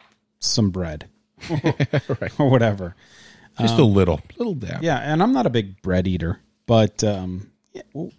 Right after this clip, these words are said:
Speaker 1: whatever, you know, or, you know, you're running around, you're running late, you don't eat dinner, 'cause a l-, you know, a lot of it is, you know, prepping and making sure you have the, the food in your fridge and you're consistently cooking.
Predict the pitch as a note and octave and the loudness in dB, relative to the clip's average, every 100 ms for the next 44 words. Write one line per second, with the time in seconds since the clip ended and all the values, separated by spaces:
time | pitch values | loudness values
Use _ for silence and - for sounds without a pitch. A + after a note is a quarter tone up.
0 | _ - G#3 E3 G2+ F2+ G#2 A#2+ A#2+ A#2+ | _ 2 4 6 2 -2 -2 0 2 2
1 | A#2+ A#2 A2+ C#3 A#2+ A2 - _ _ _ | 2 2 0 0 2 0 -4 _ _ _
2 | _ _ B2+ B2+ D3 C#3+ C3 B2+ B2+ B2 | _ _ 6 8 6 4 2 2 2 2
3 | A#2 B2 A#2+ A#2 A2+ A#2 A#2+ B2+ B2+ A2+ | 2 2 4 2 0 -2 -2 0 0 2
4 | A#2 A2+ A2 D#3 D3 F3+ E3+ - E3 D3+ | 4 4 6 4 4 2 -2 0 4 6
5 | D#3 - D3 D#3+ A#3 A#3 D3+ B2 A#2+ G#2+ | 4 4 6 6 6 2 2 4 2 0
6 | - B2 A2 G#2 G#2 - - - C3+ A#2+ | -2 2 4 4 0 -10 -18 0 2 2
7 | A2+ F#2+ F#2 E2 G2+ G#2 B2 C3+ A#2+ A#2+ | -2 -6 -6 -4 0 4 2 2 0 2
8 | A#2 A2 G#2+ G2+ G#2 F#2 _ _ G#2 - | 2 4 2 2 0 -2 _ _ -8 0
9 | C#3 B2+ A#2 G#2+ G2+ - C3 A#2+ G2 F#2+ | 4 6 6 2 0 -2 2 4 4 2
10 | F2+ G2 G2 - - - - _ _ _ | -2 -2 -2 -6 -16 -20 -20 _ _ _
11 | B2 A#2 _ _ _ C#3+ A#2+ - B2 C3 | 0 0 _ _ _ 4 4 4 2 4
12 | A#2+ A2+ - - C#3 A#2 G2 F2+ F2+ | 2 2 -2 0 0 2 -2 -2 -6